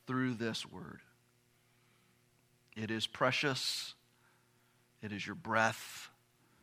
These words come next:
and we thank you for it in Jesus' name. Amen. There are two overarching lessons from this passage that we want to wa-, walk away with. First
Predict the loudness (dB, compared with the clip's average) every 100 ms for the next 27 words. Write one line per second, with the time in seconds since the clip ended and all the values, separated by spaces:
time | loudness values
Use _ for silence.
0 | _ _ _ _ -10 -8 -6 -8 -8 -10
1 | -4 -4 -2 -4 -6 -8 -8 -10 -10 -16
2 | -18 -20 -20 -20 _ _ -20 -20 _ _
3 | -8 -6 -6 -10 -20 _ -20 _ _ _
4 | _ _ -20 _ _ _ _ -20 -20 -20
5 | -20 -20 -20 -4 4 4 6 4 6 6
6 | 8 8 8 4 6 8 8 6 -2 -2
7 | 0 0 0 0 8 8 8 4 -2 -2
8 | -2 -2 -2 0 0 -2 -8 -10 -4 -4
9 | -4 -4 -4 -4 -8 -12 -16 -20 -20 -20
10 | -20 -20 -20 -20 -20 -20 6 10 10 10
11 | 6 0 -4 -8